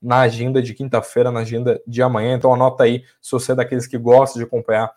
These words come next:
todas as movimentações do mercado, porque amanhã a gente vai ter a reunião, então, no caso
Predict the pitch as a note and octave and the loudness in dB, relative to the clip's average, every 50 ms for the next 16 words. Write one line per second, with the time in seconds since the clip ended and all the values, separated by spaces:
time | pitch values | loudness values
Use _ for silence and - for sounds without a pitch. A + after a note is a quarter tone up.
0 | _ _ _ _ _ _ - C3 B2+ B2+ B2+ A#2+ A#2 B2 A#2 A#2 A#2+ A#2+ B2 A#2+ | _ _ _ _ _ _ -2 -2 0 0 0 -2 -2 -2 -4 -4 -4 -4 -6 -4
1 | B2 A#2+ G#2+ - - C3 B2 A#2 A#2 A2 A2 G#2 G2+ - - C#3+ D#3 D#3 D#3 D3+ | -4 -6 -6 -6 -6 -6 -6 -6 -6 -8 -8 -8 -6 0 2 2 4 4 2 -2
2 | - - _ _ _ - D3 C#3 C#3 C#3 C#3 C#3+ C3+ D3 C#3 C3 - C#3+ B2+ A2+ | -6 -12 _ _ _ -2 0 0 0 0 -2 -2 -4 -4 -6 -4 0 0 0 0
3 | - - B2 B2+ B2 B2+ B2+ _ _ _ _ _ _ _ _ _ _ _ _ _ | 0 -2 -2 -2 -2 -4 -10 _ _ _ _ _ _ _ _ _ _ _ _ _
4 | - - _ _ _ - B2 B2 A2+ C3+ E3 D3 C#3+ C3+ B2 B2+ C3+ C3 A#2+ B2+ | -20 -20 _ _ _ -4 -2 -2 -2 -2 -2 -2 -2 0 -2 -2 -2 -4 -4 -2
5 | C3 B2 A#2+ A#2+ A#2 A#2+ - C3 A#2+ A#2 A2 A#2 A2+ G#2+ | -2 -2 0 -2 -6 -2 2 2 4 4 2 0 -4 -6